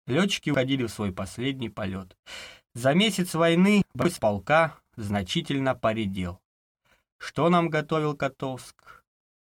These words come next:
Вновь началась интенсивная боевая жизнь. С утра до вечера действовали группами, наносили штурмовые удары по наступающим с севера войскам противника в район Кадыма и Гайворона.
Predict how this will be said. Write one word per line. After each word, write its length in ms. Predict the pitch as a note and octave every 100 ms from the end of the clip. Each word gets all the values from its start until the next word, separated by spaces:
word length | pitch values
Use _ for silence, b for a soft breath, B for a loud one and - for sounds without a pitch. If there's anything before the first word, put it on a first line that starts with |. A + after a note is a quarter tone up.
| _
Вновь 320 | B2 D#3 G#3+
началась 520 | E3 C#3 C#3 D#3 E3
интенсивная 760 | - A#2 A#2 A2 G3 G3+ F3 D3+
боевая 600 | A#2 G#2+ G2+ A#2+ A#2 G2
жизнь. 340 | F#2+ F#2 F#2 _ B B B B B
С 120 | - E3+
утра 240 | G3 A#3
до 100 | G3+
вечера 580 | G3+ A3 F#3+ C#3 A2+ F#2+
действовали 640 | A#2 C#3+ G#3 - C3+ A#2+
группами, 640 | A2 B2+ F#3 D3 C3 B2 A2 -
наносили 500 | A#2+ C3 - G#3 D3
штурмовые 560 | - B2 B2+ B2 B2+
удары 520 | A#2+ G#2 D3 E3+ D#3+ D3+
по 120 | A2+
наступающим 840 | A2+ A2 - G#2+ D#3+ E3+ D#3 D3+ C3
с 60 |
севера 440 | - C#3 C#3+ C3 A2+
войскам 520 | G#2 G2 - A#2+ G#2
противника 800 | G2 F#2 E3 E3 D3+ C#3+ C#3+ C#3
в 80 | A2+
район 440 | A2 A#2 C3 C3
Кадыма 560 | - A#2 A2+ A#2 C#3 D3+
и 120 | A#2
Гайворона. 640 | A#2 A#2 A2+ A#2 G#2+ F#2 F#2+